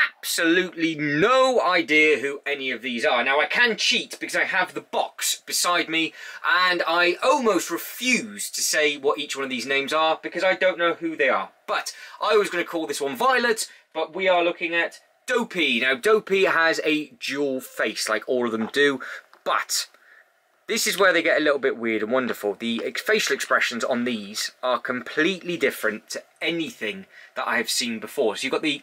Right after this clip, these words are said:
kiss mark on the top of this one, and then on the back you have, well, that's gone forever. That has just flown through the back. That's, that's gone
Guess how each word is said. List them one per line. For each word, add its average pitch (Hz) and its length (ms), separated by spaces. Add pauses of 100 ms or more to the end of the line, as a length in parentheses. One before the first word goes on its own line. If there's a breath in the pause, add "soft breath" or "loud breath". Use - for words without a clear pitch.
kiss - 480
mark 110 440 (300 loud breath)
on 127 180
the 113 60
top - 400
of 117 320
this 160 220
one, 175 300 (280 loud breath)
and 131 140
then 135 120
on 135 200
the 127 180
back 170 340 (100)
you - 160
have, 151 580 (720)
well, 117 100
that's 143 140
gone 120 260
forever. 107 440 (500)
That 139 200
has 156 160
just 147 240
flown 196 840 (640 soft breath)
through 226 380
the 185 200
back. - 400
That's, 175 240
that's 190 220
gone 180 160